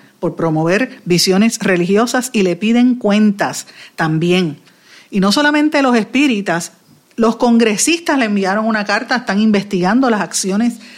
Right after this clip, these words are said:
de la gobernadora y del Departamento de Salud bajo,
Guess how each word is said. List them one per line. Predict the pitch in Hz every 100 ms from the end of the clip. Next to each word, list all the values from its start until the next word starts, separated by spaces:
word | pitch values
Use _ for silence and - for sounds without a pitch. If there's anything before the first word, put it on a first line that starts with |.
| -
de | 175 180
la | 170
gobernadora | 269 285 247 214 180 175 185 202 - -
y | 190
del | 180 170
Departamento | 165 160 160 165 180 233
de | 240
Salud | 240 208 214 240
bajo, | 202 190 196 -